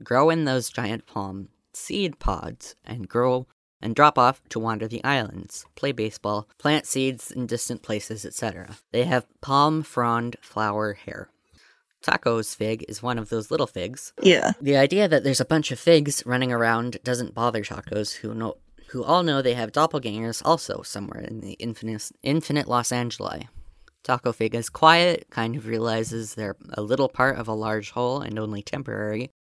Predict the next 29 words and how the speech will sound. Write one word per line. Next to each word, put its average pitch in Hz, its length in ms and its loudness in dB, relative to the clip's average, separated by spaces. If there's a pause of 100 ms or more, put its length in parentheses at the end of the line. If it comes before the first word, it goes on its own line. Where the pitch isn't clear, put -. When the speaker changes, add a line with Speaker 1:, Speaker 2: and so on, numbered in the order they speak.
(180)
Speaker 1:
so 113 100 -4
they're 110 280 0
a 107 40 -2
really 127 240 2
good 117 240 0
team 113 180 -4
player 113 280 -4
and 110 120 -2
very 107 240 -4
chill. 110 360 -2 (440)
There 120 200 4
are 123 40 4
things 170 540 -2
Fig 123 360 0
cares 120 260 0
about 117 260 -4
a 110 60 -6
lot, 127 380 6 (100)
but 117 140 -4
their 120 180 0
own 165 200 2
personal 107 380 -4
self 95 340 -8
isn't - 260 -10
really 98 200 -4
high 101 240 -8
on 98 100 -14
that 98 200 -10
list. - 340 -10